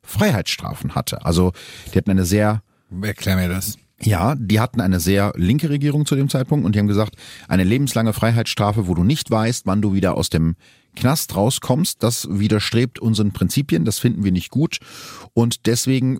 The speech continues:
Speaker 1: würden wir keine Leute in Länder ausliefern, wo lebenslange Freiheitsstrafen
Speaker 2: Todesstrafe,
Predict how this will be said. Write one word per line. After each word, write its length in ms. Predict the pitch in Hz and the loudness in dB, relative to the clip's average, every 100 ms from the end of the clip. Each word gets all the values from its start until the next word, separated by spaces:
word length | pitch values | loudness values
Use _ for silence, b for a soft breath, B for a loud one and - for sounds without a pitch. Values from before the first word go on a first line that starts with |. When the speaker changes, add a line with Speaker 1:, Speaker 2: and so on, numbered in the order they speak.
| - | -4
Speaker 1:
würden 400 | 95 92 120 117 | 0 2 2 2
wir 140 | 107 113 | 0 -2
keine 360 | - 117 131 | 0 2 2
Leute 480 | 117 107 117 117 127 | 2 2 0 0 -2
in 300 | - 110 107 | 0 0 2
Länder 500 | 98 113 127 117 107 | 2 2 2 0 0
ausliefern, 920 | 95 123 - 110 113 - 110 110 92 | 0 0 0 0 0 2 2 2 0
wo 280 | 90 104 107 | 2 2 0
lebenslange 680 | 90 95 101 101 - 92 90 | 0 0 2 0 0 0 0
Freiheitsstrafen 720 | - 90 92 85 - 82 80 | 0 2 2 0 -2 2 4
Speaker 2:
Todesstrafe, 800 | 123 139 117 - - 92 92 101 | 4 2 0 -2 -2 0 0 -4